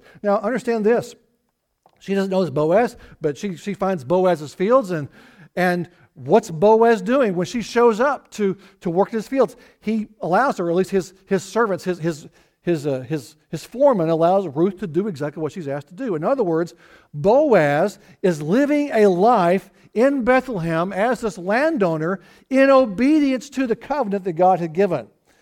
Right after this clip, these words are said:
All Boaz is doing at the beginning of this chapter is just doing the things that God said to do. He's not doing anything unusual. He's not doing anything particularly heroic from our point of view. He's just being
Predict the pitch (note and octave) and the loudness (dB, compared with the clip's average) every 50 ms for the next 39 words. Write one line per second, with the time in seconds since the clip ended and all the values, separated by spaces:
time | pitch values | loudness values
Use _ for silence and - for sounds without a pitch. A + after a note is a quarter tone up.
0 | _ _ _ _ _ _ _ _ _ - - A#3+ D4 D4 C#4 F#3 E3+ B3 C4+ C#4 | _ _ _ _ _ _ _ _ _ 2 6 8 8 8 8 6 8 8 8 10
1 | C4+ C4 B3 G3+ G#3+ G3+ E3 G3 B3 A#3+ A3+ G#3 F3+ D3 D#3+ C#3+ E3 D#3+ G#3+ B3+ | 10 8 8 8 4 -2 -2 0 0 0 0 -2 -4 -4 -4 -4 -4 -4 -2 -2
2 | B3 A#3 G3+ G3 F3+ - - G3+ G#3 G#3 G3 - D#3 D3 D#3+ - F3+ D#3+ C#3+ F#3 | -2 -2 -4 -6 -8 -8 -8 -6 -6 -6 -6 -6 -8 -10 -6 -6 -6 -6 -4 -6
3 | C#4 - - E3 E3 F#3+ G#3 G#3 F#3+ F3 - - F3+ F3 D#3+ C#3+ C3+ D3+ D3+ C#3 | -6 -6 -6 -4 -2 -2 0 0 -2 -4 -6 -6 -6 -6 -6 -4 -4 -4 -4 -4
4 | - C#3+ C3 C3 C3+ B2+ B2 G#2+ G2 - _ _ _ _ _ _ _ _ _ _ | -6 -8 -8 -8 -8 -10 -10 -12 -16 -20 _ _ _ _ _ _ _ _ _ _
5 | _ _ _ _ - F3 D#3+ C#3 E3 F#3 A3+ C4 F#3+ F3+ A3 A3+ A3+ A3 A3 G#3+ | _ _ _ _ -6 -6 -4 -2 0 0 2 2 0 0 -2 -2 -2 -2 -4 -4
6 | - G#3 G3 F#3 F3+ E3 D3 C3+ D3 F3 E3+ G#3 G#3 G#3+ A3+ G#3+ - _ _ _ | -2 -4 -2 -2 -4 -6 -4 -4 -6 -6 -6 -6 -6 -6 -6 -8 -10 _ _ _
7 | - F#3 D#3 G3 G#3+ A#3 A#3+ F3 D#3+ G3 G#3 G3+ G3+ - G3 G3 - - - F3 | -8 -4 -2 0 0 0 -2 -2 -2 -2 -2 -2 -2 -2 -4 -6 -6 -8 -10 -8
8 | E3+ F#3 D#3 B2+ C#3+ D3 C3 A#2+ A#2 A#2+ C#3+ F3+ A3+ A#3+ A#3 G3+ D3+ - F3 D#3+ | -6 -4 -4 -2 -4 -4 -4 -6 -6 -2 2 2 2 2 0 -4 -8 -6 -6 -4
9 | D#3 D#3 D#3 D3+ - - D#3+ C#3+ C3+ A#2+ A2 D#3+ G3 G#3+ A3 G#3 - - - - | -2 -2 -2 -2 -4 -6 -8 -8 -8 -8 -6 -4 -4 -4 -4 -6 -10 -16 -20 -20
10 | - _ _ - G#3 G#3+ G3 D#3+ G#2+ G#2 F#3+ A#3 C#4 C#4+ B3 - - - D#3+ C#3+ | -20 _ _ -4 -2 -2 -2 -4 -4 0 2 4 4 4 2 -2 -10 -16 -14 -8
11 | C#3 F#3+ C4 D4 D4 B3+ F#3+ E3 E3 G3 A#3+ C#4 D4 B3+ | -4 0 0 0 0 0 -2 -2 -4 -4 -4 -4 -6 -6